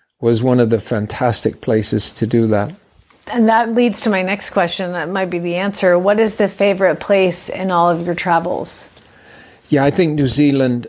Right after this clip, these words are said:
Speaker 1: uh, New Zealand is still what America was in the early days, and the beautiful surroundings of mountains,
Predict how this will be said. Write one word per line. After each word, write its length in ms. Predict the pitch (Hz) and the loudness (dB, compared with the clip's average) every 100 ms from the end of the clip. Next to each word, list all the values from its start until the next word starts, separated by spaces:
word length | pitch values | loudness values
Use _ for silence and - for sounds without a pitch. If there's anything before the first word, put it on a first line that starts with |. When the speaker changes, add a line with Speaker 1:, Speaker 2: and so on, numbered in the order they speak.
| - | -10
Speaker 1:
uh, 220 | 135 123 | -10 -8
New 200 | 165 151 | -4 -2
Zealand 440 | 156 226 247 226 151 | 2 4 4 4 2
is 140 | 143 | 0
still 440 | - - 170 165 151 | -2 0 2 4 4
what 160 | 143 | 2
America 500 | 135 135 151 151 - | 2 2 0 0 -2
was 580 | 123 135 143 135 123 120 | -2 2 2 2 0 -2
in 160 | 135 127 | -2 -2
the 120 | 131 | 2
early 320 | 131 135 123 | 4 4 2
days, 560 | 120 143 139 131 123 - | 2 2 4 2 0 -4
and 240 | 120 120 113 _ _ _ _ _ _ _ _ - | -6 -6 -12 _ _ _ _ _ _ _ _ -4
the 80 | 127 | 0
beautiful 580 | 180 175 160 - 139 | 4 4 4 2 0
surroundings 1040 | 117 - 135 135 143 143 135 131 123 113 - | 0 -2 0 2 2 2 2 2 0 -2 0
of 220 | 113 110 | -2 -2
mountains, 760 | 120 135 151 143 131 123 - | 0 2 2 0 0 -2 -4